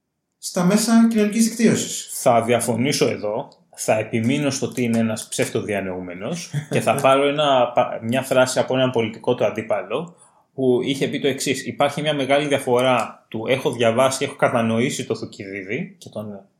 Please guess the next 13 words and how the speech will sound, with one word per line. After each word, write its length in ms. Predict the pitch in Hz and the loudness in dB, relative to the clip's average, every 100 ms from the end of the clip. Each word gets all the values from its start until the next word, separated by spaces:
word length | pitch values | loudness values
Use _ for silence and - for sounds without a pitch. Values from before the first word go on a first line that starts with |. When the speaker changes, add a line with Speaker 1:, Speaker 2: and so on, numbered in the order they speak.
| - | -14
Speaker 2:
ε, 180 | 107 101 | -12 -12
χρησιμοποιώ, 720 | - 110 110 107 110 110 107 107 - 104 | -12 -12 -8 -8 -4 -4 -4 -6 -12 -18
ε, 20 | |
στην 400 | 90 - 107 101 | -12 -10 -10 -8
καθημερινότητά 720 | 98 98 113 110 107 113 113 113 | -8 -6 -4 -4 -4 -6 -4 -4
μου 60 | |
και 80 | 110 | -6
στο 120 | 113 | -10
πώς 140 | 95 113 | -12 -14
σκέφτομαι, 440 | - 107 123 180 233 - - _ | -12 -10 -8 -8 -10 -16 -20 _
με 180 | - 127 | -4 -2
το 160 | 127 131 | 0 0
«έχω 540 | 151 - 170 170 - | 0 2 0 0 -10